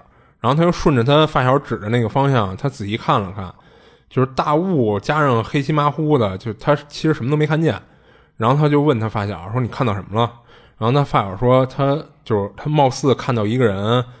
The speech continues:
从那个山边上那个护栏翻过去，然后跳下去了。”然后他说：“不可能吧？你丫是不是看错了？没准是什么山上野猫野狗一类的。”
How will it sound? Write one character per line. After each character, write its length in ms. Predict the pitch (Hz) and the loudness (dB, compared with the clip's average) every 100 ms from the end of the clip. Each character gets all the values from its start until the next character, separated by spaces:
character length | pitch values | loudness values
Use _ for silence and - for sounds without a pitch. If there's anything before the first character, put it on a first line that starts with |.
| _ | _
从 240 | - - 127 | -12 -4 0
那 140 | 131 | 2
个 100 | 104 | 0
山 300 | - 147 156 | 0 0 2
边 240 | 156 151 | 4 4
上 120 | 135 107 | 2 -2
那 100 | 104 | -4
个 180 | 98 95 | -4 -6
护 220 | - 127 | -2 0
栏 260 | 95 113 | 2 2
翻 300 | 131 - 143 | 2 0 0
过 100 | 123 | 0
去， 60 | 98 | -2
然 160 | 90 101 | -6 -6
后 80 | |
跳 260 | 123 - 113 | -4 -2 -2
下 60 | 90 | -4
去 60 | |
了。” 180 | 90 - _ _ _ - _ _ _ _ - | -14 -18 _ _ _ -20 _ _ _ _ -6
然 100 | 104 | -2
后 60 | |
他 80 | 135 | 0
说 160 | 156 160 | 2 2
：“不 140 | 143 | 0
可 100 | 107 | -4
能 240 | 92 87 127 | -6 -4 -2
吧？ 160 | 123 | -2
你 120 | 90 95 | -4 -8
丫 120 | 120 | -6
是 120 | - | -6
不 80 | 143 | -4
是 60 | |
看 120 | 151 151 | -4 0
错 260 | 185 107 | 2 2
了？ 200 | 85 - - _ _ - | 0 -14 -20 _ _ -4
没 140 | 120 | 0
准 220 | 151 117 104 | 2 2 2
是 160 | 120 | 0
什 80 | 117 | 2
么 260 | 120 151 143 | 2 2 0
山 280 | - 151 | 2 2
上 340 | 151 117 101 104 | 4 2 -2 -4
野 140 | 101 | -4
猫 180 | 113 143 | 0 2
野 100 | 139 | 4
狗 220 | 156 - | 2 -2
一 80 | 104 | -4
类 180 | 110 107 | 0 0
的。” 120 | 87 | -2